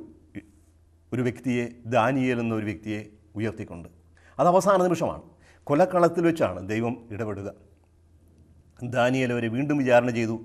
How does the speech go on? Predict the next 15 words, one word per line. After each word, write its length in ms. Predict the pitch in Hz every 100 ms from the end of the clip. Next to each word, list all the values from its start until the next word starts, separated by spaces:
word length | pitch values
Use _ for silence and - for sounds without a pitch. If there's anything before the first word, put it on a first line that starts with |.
| - - -
ന്യായാധിപന്മാർ 680 | 117 131 160 160 156 147 131
വന്ന് 200 | 127 120 117
നുണയാണെന്ന് 440 | 127 151 131 123
തെളിയിച്ചു. 420 | 117 113 110 - - - _ _ -
ന്യായാധിപന്മാർ 760 | 117 127 147 143 143 139 139 139 -
നിരപരാധിക്ക് 680 | 120 151 147 139 143 131 143 - 131
വിധിച്ച 280 | 143 131 131 127
ശിക്ഷ 200 | 113 165 - - -
ആ 80 | 110
ന്യായാധിപന്മാരുടെ 760 | 110 107 131 139 123 117 113 107
പേര് 140 | 107 101
തന്നെ 180 | 104 101 -
ജനം 320 | 95 104 107 110 - _ _ _ _ _ 113
നിറവേറ്റുകയും 580 | 131 131 113 98 95
ചെയ്തു, 220 | 78 82